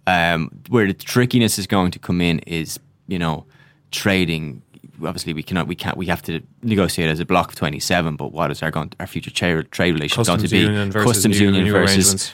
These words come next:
Speaker 1: are they going to be an associate member of the customs union, as Theresa May possibly indicated? Are they going to be out of the customs union entirely? Um, they're the questions that remain to be resolved, and obviously the border. What was the border going to look like?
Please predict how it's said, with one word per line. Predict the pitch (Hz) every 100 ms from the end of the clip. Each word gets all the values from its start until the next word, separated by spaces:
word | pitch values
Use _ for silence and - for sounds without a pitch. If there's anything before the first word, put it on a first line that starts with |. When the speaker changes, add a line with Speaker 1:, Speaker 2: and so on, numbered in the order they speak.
| -
Speaker 1:
are | 95
they | 101
going | 98 98
to | 92 92
be | 95 90
an |
associate | 82 - 92 -
member | 87
of | 80
the |
customs | - 95 92 85
union, | 90 85
as | 78 73 -
Theresa | - 87 82
May | 80
possibly | 71 - - - 87
indicated? | 117 113 104 104 92
Are |
they | 80
going | 82
to | 76
be |
out | 78
of | 73
the |
customs | - -
union | 80 69
entirely? | - - 98 98 92 90 _ - - - - -
Um, | 90 87
they're | 92 113 113
the | 104
questions | - 90 - 92
that | 85
remain | 76 80 78
to | 80
be | 80 80 76 -
resolved, | 87 85 92 85 73 - -
and | 76
obviously | 71 80 - 85
the | 80
border. | 80 82 78 - _ _ _ -
What | 76
was | 80
the | -
border | 82 69
going | 76
to | 67
look | 85 82
like? | 73 73